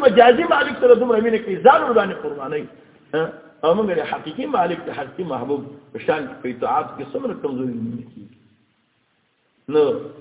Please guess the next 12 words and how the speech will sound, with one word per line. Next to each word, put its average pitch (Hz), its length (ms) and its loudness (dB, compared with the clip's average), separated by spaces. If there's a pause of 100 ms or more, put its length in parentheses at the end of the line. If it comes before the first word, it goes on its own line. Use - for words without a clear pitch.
(220)
الله 170 280 4
جل 226 260 6 (140)
جلاله 175 500 6 (600)
د 165 40 4 (140)
محبت 165 500 2 (400)
دوم 339 200 0 (220)
ذریعه 196 360 2 (420)
هغه 170 160 0
معرفت 151 600 -2
کې - 80 4 (100)
الله 165 320 2
ده. 139 80 -4